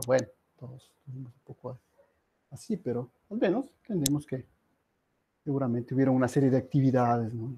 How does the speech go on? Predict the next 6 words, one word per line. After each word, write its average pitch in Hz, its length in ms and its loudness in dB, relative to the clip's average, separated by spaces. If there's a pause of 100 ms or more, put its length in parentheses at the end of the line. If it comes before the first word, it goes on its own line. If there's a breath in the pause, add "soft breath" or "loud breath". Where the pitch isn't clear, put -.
(140)
Sí, 127 120 -10 (1080)
que 123 80 -16
se 127 140 -20
pudieron 127 500 -2
realizar 117 440 0
para 147 320 2